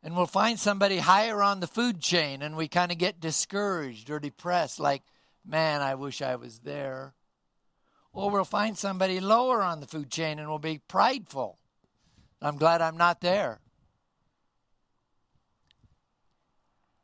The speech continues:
He says, "I've learned to be content." Focus in on the word learned.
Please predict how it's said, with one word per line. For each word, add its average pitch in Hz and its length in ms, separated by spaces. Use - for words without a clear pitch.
He 175 80
says, 185 320
"I've 156 240
learned 165 680
to 160 100
be 160 180
content." 160 760
Focus 233 400
in 359 120
on 190 200
the 170 80
word 175 340
learned. 151 720